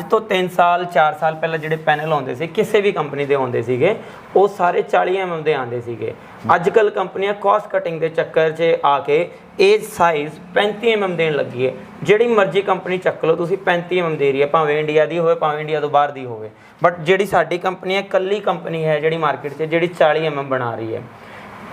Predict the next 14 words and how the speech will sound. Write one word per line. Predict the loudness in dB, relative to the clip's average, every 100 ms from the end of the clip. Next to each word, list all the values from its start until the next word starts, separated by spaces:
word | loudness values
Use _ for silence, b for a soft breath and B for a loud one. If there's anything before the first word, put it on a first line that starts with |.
| 2
ਇਹਦਾ | 4 4
ਫਾਇਦਾ | 4 4 2 0
ਇਹ | 0 2
ਹੁੰਦਾ | 0 0 0
ਹੈ | 0 -6 -12 -20 _ -20 -4
ਕਿ | 0 0
ਜਿਹੜਾ | 2 2 4 4 2 -2 -18 -4
ਚਾਲੀ | 0 0 0
ਐਮ | -8
ਐਮ | -6
ਦਾ | -2 -2 -2 -6
ਫਰੇਮ | -2 0
ਹੁੰਦਾ | -2 0 2
ਹੈ, | 2 -2